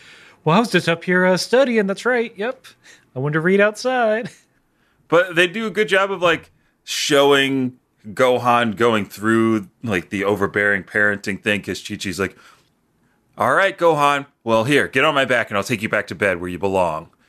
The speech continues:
Speaker 2: And he's like, "But I can walk." <laughs> She's like, "Nonsense, Gohan.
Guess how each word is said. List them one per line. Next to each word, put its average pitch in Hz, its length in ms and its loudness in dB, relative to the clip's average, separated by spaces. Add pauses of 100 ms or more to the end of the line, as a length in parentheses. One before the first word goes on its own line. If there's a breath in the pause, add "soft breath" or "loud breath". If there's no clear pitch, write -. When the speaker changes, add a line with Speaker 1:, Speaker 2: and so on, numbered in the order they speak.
(140)
Speaker 2:
And 95 100 -6
he's 101 160 -4
like, 101 180 -6
"But 110 200 -14
I 127 100 -10
can 135 320 -12
walk." 110 760 0 (320 loud breath)
<laughs> - 240 -20
She's - 180 -16
like, - 240 -6
"Nonsense, 143 520 0
Gohan. 101 580 -2